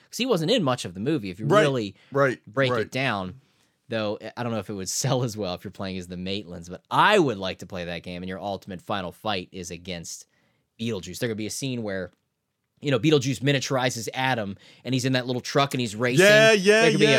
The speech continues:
Speaker 1: be a, there could be a
Speaker 2: yeah.
Speaker 1: racing level where you're racing through against, in the miniature
Speaker 2: That
Speaker 1: s-,
Speaker 2: was a cool scene, yeah.
Speaker 1: town, and then your, uh,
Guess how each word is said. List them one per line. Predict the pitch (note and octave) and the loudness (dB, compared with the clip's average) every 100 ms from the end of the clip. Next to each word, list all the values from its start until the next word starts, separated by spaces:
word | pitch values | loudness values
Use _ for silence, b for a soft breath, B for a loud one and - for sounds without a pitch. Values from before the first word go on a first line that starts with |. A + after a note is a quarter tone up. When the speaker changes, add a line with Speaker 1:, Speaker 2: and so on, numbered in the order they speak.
| G#3 | 4
Speaker 1:
be | G3+ | 2
a, | |
there | A3+ G#3+ | 4 4
could | F3 | 6
be | C3+ | 4
a | |
Speaker 2:
yeah. | A#2 | 4
Speaker 1:
racing | C#3+ D3 - D3+ | 2 2 0 2
level | D3 D3 C#3+ C3 | 4 4 2 2
where | |
you're | B2 | 0
racing | A#2 C3 C3 C3+ | 2 0 0 -4
through | A2+ C3+ C3+ | -2 0 2
against, | B2+ B2 B2 - | 2 0 -2 -4
in | C3 B2+ | -4 -4
the | A2+ | -2
miniature | A#2+ B2 - C#3+ | -4 -4 0 4
Speaker 2:
That | F3 | 4
Speaker 1:
s-, | A#3+ | 4
Speaker 2:
was | D4+ | -2
a | C4+ | -4
cool | G3+ - A#3+ A#3 | -8 -6 -4 -4
scene, | - C4 C4 | -6 -4 -2
yeah. | D3 | -2
Speaker 1:
town, | C#3+ C3+ C3+ | 2 2 2
and | B2+ | 2
then | A#2+ | 0
your, | A#2+ | 0
uh, | A#2 | -2